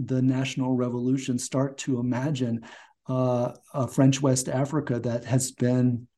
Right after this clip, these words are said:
uh, seemingly sort of, uh, that would, or would eventually be, uh, sort of rid of French,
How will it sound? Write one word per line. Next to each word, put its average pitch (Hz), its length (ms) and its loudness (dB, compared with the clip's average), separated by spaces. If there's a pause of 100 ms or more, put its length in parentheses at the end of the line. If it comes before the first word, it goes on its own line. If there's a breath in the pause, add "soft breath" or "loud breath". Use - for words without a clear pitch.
(560)
uh, 156 80 0
seemingly 151 840 6 (260 loud breath)
sort 175 260 -2
of, 156 200 0
uh, 151 220 2
that 143 180 2
would, 139 200 2
or 139 220 4
would 135 160 2
eventually 135 640 4
be, 127 160 0 (200)
uh, 139 220 -4
sort 156 220 -4
of 123 40 -8
rid 139 540 2 (400 soft breath)
of 127 220 -2 (180)
French, 135 640 2